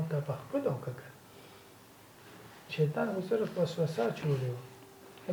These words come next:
قیامت په ورځ به راځي، دی به جهنم کې او په تخت ناست وي، سویږي به. ټول جه-، جهنمیان به ورله راځي، دوزخیان او ملامته کوي به یې. ستا داسې، داسې کوم، ستا د راسه موږ تباه شو، بس موږ د دې ځای ته موږ دا شو، دا.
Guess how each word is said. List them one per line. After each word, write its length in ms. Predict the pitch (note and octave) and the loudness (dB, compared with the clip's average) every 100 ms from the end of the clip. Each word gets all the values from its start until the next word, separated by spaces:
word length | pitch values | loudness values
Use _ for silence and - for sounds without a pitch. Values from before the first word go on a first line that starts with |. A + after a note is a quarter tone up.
| E3 | 6
قیامت 260 | F#3+ G#3 G3 | 8 6 8
په 60 | F#3 | 10
ورځ 160 | G3+ G3 | 10 8
به 60 | F3+ | 8
راځي، 220 | F3 E3 D#3+ | 8 8 4
دی 140 | F#3+ F#3 | 4 4
به 40 | F3 | 8
جهنم 360 | D#3+ D#3+ D#3+ F3+ E3+ | 10 12 10 10 8
کې 60 | |
او 80 | E3 D3 | 6 6
په 60 | D3 | 4
تخت 160 | F3 E3+ | 2 0
ناست 260 | F3 F3 E3 | 4 4 4
وي، 80 | D#3 - | -2 0
سویږي 360 | D#3+ E3+ E3 D3 | 2 2 2 0
به. 80 | D3 - - - - - - | -2 -10 -18 -20 -20 -18 4
ټول 160 | - F#3 | 6 6
جه-، 220 | F#3 F#3+ D3+ D3 | 6 6 6 8
جهنمیان 680 | E3 D#3+ D#3+ D#3 E3 E3 D#3 | 10 12 12 12 12 10 10
به 60 | |
ورله 260 | D3 C#3+ C#3+ C#3 | 10 10 8 6
راځي، 240 | C#3 C#3+ C#3+ | 4 6 8
دوزخیان 520 | C#3+ C#3 C3 D3 C#3 B2+ - - - - - - - - | 10 8 4 2 2 0 -8 -18 -20 -20 -20 -20 -6 6
او 60 | D#3 | 10
ملامته 520 | D3+ C#3+ C#3+ C#3+ - C#3+ | 12 12 10 8 6 4
کوي 160 | D3+ D3 | 6 6
به 80 | B2+ | 6
یې. 60 | - - - - - - - | 0 -8 -18 -20 -20 -14 -14
ستا 220 | - G3 F3+ | 0 4 6
داسې، 320 | F3 F3+ F3+ F3+ | 8 6 4 2
داسې 200 | F3+ E3+ E3+ | 4 2 4
کوم، 140 | D#3+ D3+ | 6 6
ستا 140 | - G3+ | 6 6
د 20 | F3+ | 8
راسه 200 | F3 E3 E3 | 8 8 6
موږ 260 | D#3+ D3 C#3+ | 6 6 4
تباه 320 | D3 D3 F3 D#3 | 4 8 8 8
شو، 120 | - D3 | 4 0
بس 100 | D#3 D3+ | 0 0
موږ 100 | F#3+ F#3 | 2 4
د 40 | D#3 D3+ | 4 4
دې 100 | E3+ D#3+ | 2 2
ځای 100 | D#3 | 6
ته 100 | E4+ D4+ | 8 8
موږ 120 | D#3+ | 8
دا 260 | - C#4 - | 10 10 6
شو، 80 | - | 0
دا. 80 | - | -6